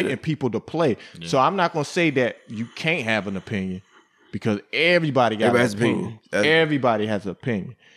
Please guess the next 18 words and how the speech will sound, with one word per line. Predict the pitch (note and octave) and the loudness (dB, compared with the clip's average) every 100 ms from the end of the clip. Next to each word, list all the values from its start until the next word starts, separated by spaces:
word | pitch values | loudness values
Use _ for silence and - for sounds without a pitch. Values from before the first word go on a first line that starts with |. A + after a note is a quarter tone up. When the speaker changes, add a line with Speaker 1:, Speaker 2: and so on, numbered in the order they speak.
| - - | -20 -12
Speaker 1:
Now, | F#2+ F#2+ F2 E2 - - | -4 -2 -2 -6 -14 -20
if | - F2+ G2 | -10 -8 -8
it's | F2 | -6
right, | G2 C#3 E3+ - - _ F#2+ | -2 0 -2 -8 -20 _ -12
you're | G2+ | -6
gonna | G2+ A2+ | -2 0
be | A2+ B2+ | 2 2
mad. | D3+ - - - - - | 2 2 -2 -8 -20 -20
Speaker 3:
Right. | F#2 F2+ | -18 -8
Speaker 1:
If | F#2 G2 | -4 -2
it's | A2+ | -2
wrong, | A2 D#3 E3+ D#3+ | 0 0 0 -4
you're | D#3 | -8
gonna | F3 | -8
brush | F3 G3+ - | -6 -6 -6
it | - | -4
off. | - - - _ _ _ - | -4 -6 -12 _ _ _ -20
Speaker 3:
Mm-hmm. | F#2 F2+ F#2 | -20 -18 -18